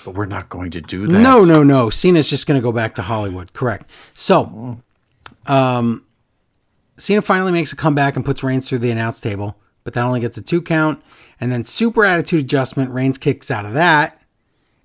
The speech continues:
Speaker 2: And then Cena screws around and gets caught. He's like, "I'm gonna mock Roman Reigns." Spear.
Speaker 1: Remember when he did that to The Rock?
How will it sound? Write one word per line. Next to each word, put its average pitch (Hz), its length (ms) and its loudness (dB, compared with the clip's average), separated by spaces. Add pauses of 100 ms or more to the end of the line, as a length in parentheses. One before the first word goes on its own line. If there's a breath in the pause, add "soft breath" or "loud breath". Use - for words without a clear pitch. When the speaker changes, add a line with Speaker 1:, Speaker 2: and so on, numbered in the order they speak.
(160)
Speaker 2:
And 170 100 4
then 208 160 4
Cena 226 360 0
screws 240 500 2
around 233 420 4
and 233 100 2
gets 214 180 0
caught. - 540 4 (380 soft breath)
He's 202 180 4
like, 196 160 2 (160 loud breath)
"I'm 196 200 4
gonna 185 160 4
mock 170 480 4
Roman 226 420 6
Reigns." 247 800 4 (400)
Spear. - 360 4
Speaker 1:
Remember 135 200 4
when 139 80 -2
he 139 80 0
did 135 220 -2
that 147 180 0
to - 80 -16
The 139 100 -8
Rock? 160 380 -4